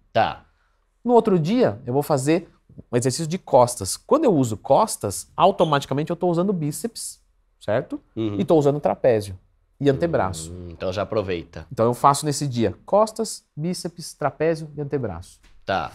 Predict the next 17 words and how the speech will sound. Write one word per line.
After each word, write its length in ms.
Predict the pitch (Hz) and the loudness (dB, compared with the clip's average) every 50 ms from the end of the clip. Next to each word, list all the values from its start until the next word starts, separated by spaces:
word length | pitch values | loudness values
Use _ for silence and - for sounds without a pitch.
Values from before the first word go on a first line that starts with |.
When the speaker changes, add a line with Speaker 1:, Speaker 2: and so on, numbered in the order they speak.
| - - - - _ _ _ _ _ _ _ _ _ _ _ _ - | -16 -20 -20 -20 _ _ _ _ _ _ _ _ _ _ _ _ -8
Speaker 2:
E 140 | - 302 302 | 0 4 4
aí, 320 | 208 160 151 170 196 190 - - - _ _ - | 6 6 6 2 0 -2 -4 -10 -20 _ _ -6
na 260 | 110 120 143 156 156 | 0 2 4 4 2
sexta-feira, 800 | 131 - 139 120 - - 104 - - 135 143 156 156 120 101 80 | 2 -2 -4 -4 -4 -6 -8 -6 -4 -2 0 2 2 2 2 2
ou 160 | 110 147 139 | 2 0 0
então 400 | 113 98 - 127 123 104 87 - _ _ _ | 0 0 0 0 0 0 -4 -8 _ _ _
poderia 320 | - 107 104 104 120 120 - | -2 0 2 4 2 2 2
inverter 380 | 113 110 104 107 101 92 - 117 | -2 -2 -2 -2 -2 0 -2 -2
essa 180 | 110 - 101 95 | -2 0 0 0
ordem, 420 | 98 110 131 139 131 107 101 92 - _ _ _ _ _ _ _ _ _ _ _ _ _ _ _ _ _ _ _ - | 2 4 4 2 2 0 -4 -6 -8 _ _ _ _ _ _ _ _ _ _ _ _ _ _ _ _ _ _ _ -8
vou 80 | - 165 | -6 -2
fazer 360 | - 175 160 156 180 180 185 - | 0 0 0 2 0 0 0 -2
membros 360 | 139 139 151 160 165 160 156 | -4 -2 -2 -2 -2 -2 -4
inferiores 420 | 160 143 - 151 143 147 143 143 - | -4 -4 -2 0 0 0 0 -2 -4
completos. 680 | - 165 165 151 131 117 95 90 - - - - _ _ _ _ _ _ | -8 -8 -6 -6 -6 -6 -6 -8 -10 -16 -20 -20 _ _ _ _ _ _
Speaker 1:
Perna, 380 | - 117 107 98 101 113 123 113 | 2 2 2 4 2 0 -2 -4
tudo. 420 | - - 101 87 69 69 69 67 | -4 -6 -6 -6 -6 -10 -16 -18